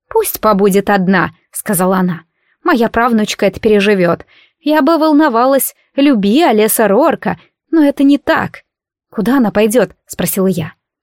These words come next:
"Должно быть, вернётся в особняк Вирингтонов", — ответила бабуля Ви. "Я тоже поеду туда, попытаюсь её успокоить, а ты побудь с мужем, ты заслужила передышку".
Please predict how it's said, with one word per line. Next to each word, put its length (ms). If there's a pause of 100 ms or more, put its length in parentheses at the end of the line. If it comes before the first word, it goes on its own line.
(460)
"Должно 500
быть, 220
вернётся 480
в 40
особняк 520
Вирингтонов", — 800
ответила 520
бабуля 380
Ви. 220 (440)
"Я 160
тоже 400
поеду 440
туда, 380 (240)
попытаюсь 560
её 200
успокоить, 760 (340)
а 240
ты 220
побудь 360
с 80
мужем, 440 (220)
ты 120
заслужила 640
передышку". 720